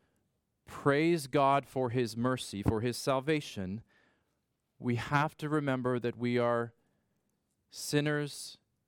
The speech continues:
in need of God's grace and saved only by God's grace.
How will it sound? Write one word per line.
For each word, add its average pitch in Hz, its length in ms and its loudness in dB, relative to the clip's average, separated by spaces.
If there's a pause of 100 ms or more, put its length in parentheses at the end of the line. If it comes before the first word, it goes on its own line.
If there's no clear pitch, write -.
(140)
in 107 200 0
need 135 200 4
of 165 120 -2
God's 156 280 2
grace - 600 -4 (1000)
and 117 120 0
saved 135 400 0
only 120 240 0
by 107 220 0
God's 92 260 -6
grace. - 540 -20